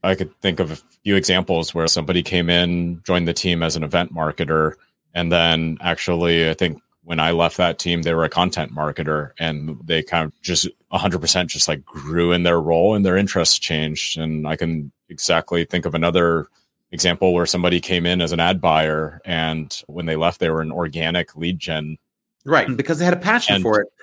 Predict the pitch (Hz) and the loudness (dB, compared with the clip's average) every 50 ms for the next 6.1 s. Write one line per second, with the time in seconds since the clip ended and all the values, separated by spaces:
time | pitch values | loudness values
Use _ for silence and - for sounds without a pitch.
0 | - - _ - 127 127 139 147 151 147 170 156 170 233 247 165 101 - - - | -20 -10 _ 0 2 2 4 4 4 4 2 2 4 4 4 4 2 2 0 0
1 | 127 147 180 190 - - - 156 180 202 - - 139 117 120 113 - 139 131 131 | 2 2 0 0 -4 -8 -8 -6 -6 -4 -2 -2 -2 -2 -2 -2 0 2 2 2
2 | 127 - 143 143 127 110 - - - - - - 131 - 139 139 131 127 143 127 | 2 4 4 6 6 4 2 -4 -16 -12 -10 -8 -8 -2 0 0 0 0 0 0
3 | 123 123 120 123 123 - 135 131 123 113 127 147 - - 120 107 101 101 98 95 | 2 2 0 0 0 0 0 2 4 2 2 0 -2 -2 0 2 2 2 2 0
4 | 110 107 - - 120 117 117 131 120 117 117 117 117 117 113 104 104 104 104 104 | 0 -2 -2 0 -2 -2 -2 -2 -2 0 0 0 2 2 2 4 4 4 4 4
5 | 104 - - _ _ - - _ _ _ - 120 123 - - 131 123 123 120 110 | 0 -4 -18 _ _ -20 -20 _ _ _ -2 -2 -2 0 0 2 2 2 2 0
6 | 104 | -2